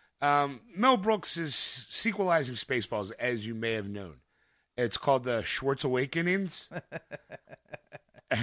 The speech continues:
Speaker 1: right. Now, the story goes as follows: is the Nerdist reported on, uh, reported the news on Adam Carolla's podcast,
Speaker 2: Yeah.
Speaker 1: Take a Knee, and it was confirmed by Brooks that a sequel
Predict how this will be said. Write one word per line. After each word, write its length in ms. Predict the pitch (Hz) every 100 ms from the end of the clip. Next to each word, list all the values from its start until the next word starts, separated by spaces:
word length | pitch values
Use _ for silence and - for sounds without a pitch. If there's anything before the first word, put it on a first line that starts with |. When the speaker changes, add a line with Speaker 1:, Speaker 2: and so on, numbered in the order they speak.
| 107
Speaker 1:
right. 240 | 127 107 104 _ - - _ -
Now, 280 | 151 147 - - 427 - _ _ _ _ _ _ _ _
the 100 | 165
story 320 | - 285 277
goes 320 | 170 156 147 117
as 100 | 110
follows: 440 | 120 110 110 98
is 240 | 110 98 - _ _ _ -
the 100 | 147
Nerdist 600 | 175 180 135 120 104 -
reported 400 | 110 - 147 135
on, 400 | 127 123 117 117 -
uh, 220 | 120 120 117
reported 380 | 104 - 143
the 60 | 117
news 360 | 113 113 117 113
on 220 | 104 107
Adam 280 | 101 107 104
Carolla's 400 | - 110 110 107
podcast, 640 | - 113 110 123 120 110 -
Speaker 2:
Yeah. 160 | 160
Speaker 1:
Take 140 | 107 104
a 40 |
Knee, 320 | 110 117 120 - - - _ _ _
and 120 | 135
it 20 | 135
was 100 | 117
confirmed 380 | 131 190 202
by 80 | 175
Brooks 400 | 143 156 127 -
that 120 | 131
a 60 | 117
sequel 480 | - 180 160 147